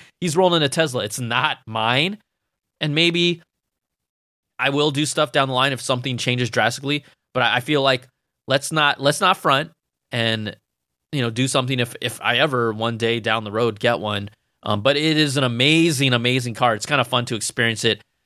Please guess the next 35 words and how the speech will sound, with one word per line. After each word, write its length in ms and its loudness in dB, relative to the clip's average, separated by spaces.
uh, 220 -2
in 200 -4
that 240 0
way 280 0
and 100 -6
not 140 0
have 140 -4
to 60 -12
pay 220 0
the 160 -2
monthly, 480 -4
uh, 280 -2
you 80 0
know, 280 0
<laughs> 520 -6
monthly 320 -2
cost 320 0
for 160 0
it. 160 0
But 340 2
I, 300 0
I 20 0
don't, 340 2
I 120 2
don't 200 0
get 140 0
excited 300 0
about 200 0
the 120 -2
Apple 200 -4
Car. 360 -4
I 80 -2
really 260 0
don't, 240 -4
because 340 -4